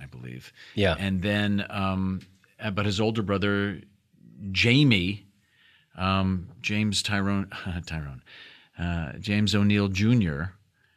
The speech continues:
Speaker 1: uh, was this, you know, dissipated, um,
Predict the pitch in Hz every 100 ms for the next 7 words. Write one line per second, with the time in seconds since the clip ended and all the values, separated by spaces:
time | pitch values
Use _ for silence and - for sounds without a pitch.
0 | _ _ 160 90 85 82 82 82 82 90
1 | 90 85 85 82 - - - - - -
2 | - - - - - - - - - -
3 | - - 69 71 85 110 - - 101 92
4 | 85 85 85 76 82 - - _ _ _
5 | _ _ _ _ _ _ _ - 85 78
6 | 78 78 76